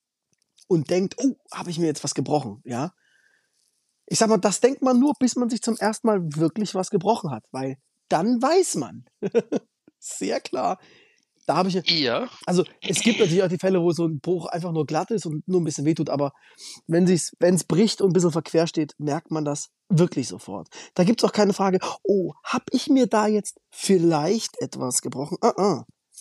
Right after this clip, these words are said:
Speaker 1: Ah, ah.
Speaker 2: Na, na, das, das merkt man.
Speaker 1: Da ist auf jeden Fall was kaputt,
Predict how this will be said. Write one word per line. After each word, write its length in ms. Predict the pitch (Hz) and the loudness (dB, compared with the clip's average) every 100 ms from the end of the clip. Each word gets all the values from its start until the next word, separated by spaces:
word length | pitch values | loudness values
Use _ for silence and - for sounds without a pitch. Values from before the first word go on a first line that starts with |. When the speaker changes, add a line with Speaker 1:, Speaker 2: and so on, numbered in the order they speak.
| - | 2
Speaker 1:
Ah, 160 | 233 - _ _ - | 2 2 _ _ -4
ah. 140 | 156 | 0
Speaker 2:
Na, 200 | 175 151 - - _ 127 | 2 0 -4 -14 _ -2
na, 200 | 135 139 - _ - | -2 -2 -10 _ -14
das, 360 | 123 - - - | -14 -14 -18 -10
das 200 | 131 - | -6 -6
merkt 420 | 113 98 92 - | -4 -8 -8 -14
man. 100 | 104 101 | -8 -2
Speaker 1:
Da 120 | 165 | -2
ist 240 | - - | -2 -4
auf 180 | - 147 | -4 -4
jeden 300 | 180 262 294 | -2 -2 -2
Fall 160 | 254 240 | -2 -2
was 140 | 226 | -4
kaputt, 420 | 262 - 170 170 | -8 -4 -4 -6